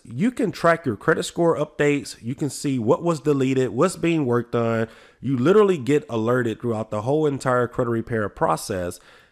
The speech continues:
and just work on getting your credit scores improved. Again, visit Sturgis Credit Repair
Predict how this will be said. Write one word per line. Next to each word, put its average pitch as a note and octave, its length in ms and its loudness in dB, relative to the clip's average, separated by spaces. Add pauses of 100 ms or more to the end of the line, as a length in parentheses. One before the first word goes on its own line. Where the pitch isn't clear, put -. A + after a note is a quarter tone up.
(160)
and G#3+ 180 0
just G#3+ 180 2
work D#3+ 260 2
on C#3+ 160 2
getting A#2 220 -4
your G#2+ 100 -2
credit G#2+ 260 -2
scores F#2+ 400 -8
improved. F2+ 580 -10
Again, G2+ 680 -6
visit C#3+ 360 0
Sturgis F3+ 520 0
Credit E3+ 240 0
Repair A#2 600 -4